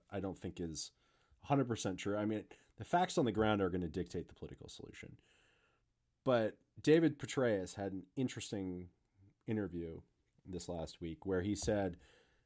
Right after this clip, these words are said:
this is unequivocally shifted. Like, they, there's nothing the Russians can do to come back from this. They don't have the morale. They,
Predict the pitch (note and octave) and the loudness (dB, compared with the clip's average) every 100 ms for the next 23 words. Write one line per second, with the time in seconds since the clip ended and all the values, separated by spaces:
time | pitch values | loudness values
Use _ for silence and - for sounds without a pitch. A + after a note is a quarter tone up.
0 | _ _ A2 A#2+ - B2 G#2 G2 F2+ - | _ _ 4 4 6 4 6 4 -2 -10
1 | _ - A#2+ C#3 C#3 C3 A2 G#2+ G#2 F#2+ | _ 0 6 6 6 6 6 4 2 0
2 | F2 - G2+ - E2 - - _ - F#2 | 0 0 -2 -2 -8 -10 -12 _ -8 -6
3 | F2+ G#2+ G2+ F#2+ - - _ _ _ _ | 0 2 2 0 -6 -20 _ _ _ _
4 | A#2+ A#2+ B2 B2+ C#3+ - C3 A2+ G#2 G2+ | 4 4 6 6 6 6 2 4 4 2
5 | - G2 F#2+ - F#2 E2+ G2 F#2+ F2+ E2+ | 0 -4 -6 -6 -8 -2 0 0 0 -4
6 | - _ _ _ _ _ _ - A2 F#2+ | -10 _ _ _ _ _ _ -2 0 2
7 | F#2 F2 D2+ _ _ _ _ _ - A#2+ | 0 -4 -8 _ _ _ _ _ 0 0
8 | F#2 - F#2+ F#2 E2+ - - _ _ - | 0 0 2 2 -4 -10 -20 _ _ -4
9 | G#2 F#2+ G2+ B2+ E3 - - - _ _ | -2 -2 -2 -4 -4 -6 -10 -12 _ _
10 | _ _ _ F2 G2 E2 A#2 A#2+ B2 B2+ | _ _ _ -4 -2 2 2 4 4 2
11 | A2 G2 F#2 F#2 F2 G2+ G2 G2 | 0 0 0 -2 -2 -2 -2 -4